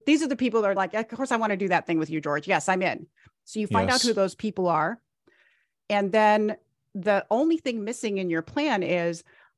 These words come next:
Speaker 1: "I need to put them through my program and then get feedback from them.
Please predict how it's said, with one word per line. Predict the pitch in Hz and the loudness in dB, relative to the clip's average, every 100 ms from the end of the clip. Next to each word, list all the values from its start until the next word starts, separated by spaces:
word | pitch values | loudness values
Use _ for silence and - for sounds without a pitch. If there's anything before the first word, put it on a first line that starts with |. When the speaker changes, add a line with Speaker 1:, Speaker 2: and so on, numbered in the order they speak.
| - | -4
Speaker 1:
"I | 196 254 | 0 2
need | 320 247 | 2 0
to | 226 | 0
put | 233 220 | 0 2
them | 214 202 | 0 -2
through | - 202 202 196 190 190 - - | -4 0 2 4 2 0 -6 -4
my | 170 165 | 0 0
program | 165 202 196 226 233 254 254 _ _ _ - | 0 -2 0 -2 -4 -4 -8 _ _ _ 2
and | 214 202 | 2 4
then | 214 214 214 190 _ _ 175 | 6 6 4 -4 _ _ 0
get | 233 233 - - | 2 2 -2 -4
feedback | 247 196 180 - | -2 0 -2 -2
from | 175 151 | -4 -2
them. | 101 - | -6 -10